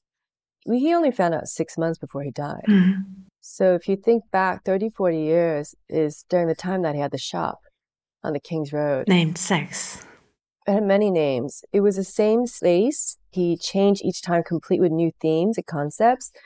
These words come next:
Speaker 1: including all the clothes, from the decoration to the exterior, out, interior, all the graphics, everything each time was a new concept by Malcolm, including the music and the clothes.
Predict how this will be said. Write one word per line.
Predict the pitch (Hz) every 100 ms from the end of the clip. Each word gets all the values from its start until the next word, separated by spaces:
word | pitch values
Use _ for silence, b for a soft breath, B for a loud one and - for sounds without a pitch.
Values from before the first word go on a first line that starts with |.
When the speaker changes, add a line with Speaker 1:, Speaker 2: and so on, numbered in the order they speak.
| b -
Speaker 1:
including | 180 - 190 180 160
all | 156
the | 160
clothes, | - 190 190 185 185 185
from | - 165 147 143 147 B B B
the | 156
decoration | 160 156 170 175 190 180 190 180 175 -
to | - 165 156 151
the | 151 147 139 - 127 - _ _ _
exterior, | 151 - 202 196 196
out, | - 135 - _ _
interior, | 160 185 - 196 180 180 175 175 - B B B _ -
all | 170
the | 170
graphics, | 170 160 165 175 160 -
everything | 165 180 175 170
each | 165 -
time | 165
was | 160 147
a |
new | 151 151 151
concept | - - 151 - 233
by | 277
Malcolm, | 262 269 277 - 285 285 285 B B B B _ _ _ _ -
including | 175 - 180
the | 175
music | 160 170 170
and | 165
the | 160
clothes. | - 175 175 165 -